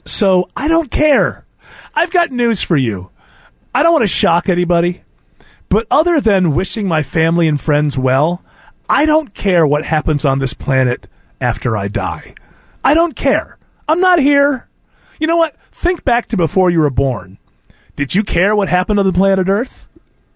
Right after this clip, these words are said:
No, you didn't. Chances are you're not gonna care after you go. So,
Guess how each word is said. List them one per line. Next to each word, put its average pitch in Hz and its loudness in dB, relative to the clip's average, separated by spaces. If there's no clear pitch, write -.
No, 349 0
you 294 4
didn't. 247 -4
Chances 339 0
are 196 0
you're 196 -2
not 226 0
gonna 208 -2
care 185 0
after 147 -2
you 135 0
go. 110 -2
So, 233 2